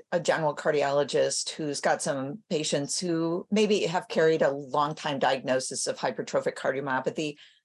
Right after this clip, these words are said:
they're stable. Would there be a role for them to perhaps revisit previously given advice about physical activity, uh, with a sports cardiologist? Um, I, it, it sounds like from what you're saying is if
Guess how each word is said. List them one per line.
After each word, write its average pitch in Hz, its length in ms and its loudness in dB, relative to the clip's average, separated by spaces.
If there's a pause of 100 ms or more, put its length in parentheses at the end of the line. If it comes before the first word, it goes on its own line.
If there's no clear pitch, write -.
(120)
they're 214 300 4
stable. 156 800 2 (680)
Would 247 380 0
there 349 160 2
be 370 120 4
a 247 80 4
role 190 400 6
for 180 360 0
them 165 640 -2
to - 140 -6
perhaps 180 580 0
revisit 156 800 2
previously 147 1000 0 (640)
given 156 300 4
advice 135 500 2
about 135 400 0
physical 139 380 0
activity, 151 720 0
uh, 139 400 0
with 151 320 2
a 170 80 4
sports 151 360 2
cardiologist? 151 1120 2
Um, 143 380 0 (340)
I, 175 180 4
it, - 260 4
it 175 160 2
sounds 214 260 2
like - 140 2
from 160 160 2
what 156 180 2
you're 151 140 -2
saying 165 540 0
is 151 520 2
if 151 240 4